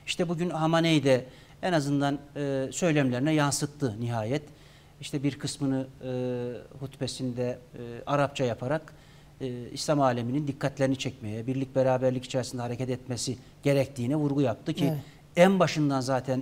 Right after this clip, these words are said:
Speaker 1: Türkiye olarak tavrımız belli. Sayın Cumhurbaşkanımızın, e, tavrı belli.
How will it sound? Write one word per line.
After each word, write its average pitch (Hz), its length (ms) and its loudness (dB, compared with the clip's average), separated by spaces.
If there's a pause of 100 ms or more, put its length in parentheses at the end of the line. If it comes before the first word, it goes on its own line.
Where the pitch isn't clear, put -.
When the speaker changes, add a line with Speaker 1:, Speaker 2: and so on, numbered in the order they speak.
(120)
Speaker 1:
Türkiye 143 300 0
olarak 127 320 0
tavrımız 127 500 2
belli. 117 340 -4 (300)
Sayın 143 220 2
Cumhurbaşkanımızın, 131 960 0 (440)
e, 117 560 -6 (280)
tavrı 139 380 4
belli. 117 440 -2